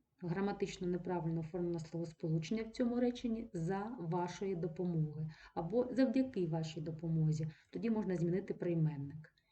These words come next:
І позиція Г. Моя сестра охоче дала мені конспект із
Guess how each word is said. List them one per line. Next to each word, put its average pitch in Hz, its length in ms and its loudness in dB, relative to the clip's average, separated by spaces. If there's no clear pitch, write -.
І 269 80 4
позиція 202 580 2
Г. 269 340 2
Моя 196 180 2
сестра 202 400 -4
охоче 196 520 0
дала 180 220 0
мені 170 240 2
конспект 175 800 -4
із 196 340 -2